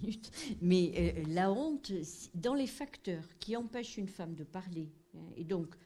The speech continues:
de rentrer dans un processus de reconnaissance de ce qu'elle a vécu, la honte, c'est un des premiers facteurs.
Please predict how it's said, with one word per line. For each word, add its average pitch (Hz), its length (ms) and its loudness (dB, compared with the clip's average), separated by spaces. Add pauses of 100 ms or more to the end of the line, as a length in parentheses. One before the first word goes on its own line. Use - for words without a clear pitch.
(200)
de 175 60 -4
rentrer 247 380 -2
dans 190 200 -2
un 180 80 0
processus 175 600 -8
de 165 100 -8
reconnaissance 170 720 -6
de 147 80 -12
ce - 100 -16
qu'elle 190 160 -6
a 247 60 -6
vécu, 208 340 -10 (600)
la 202 180 2
honte, 294 260 -2
c'est 233 280 -6
un 240 80 -2
des 214 140 -2
premiers 233 500 -4
facteurs. - 420 -18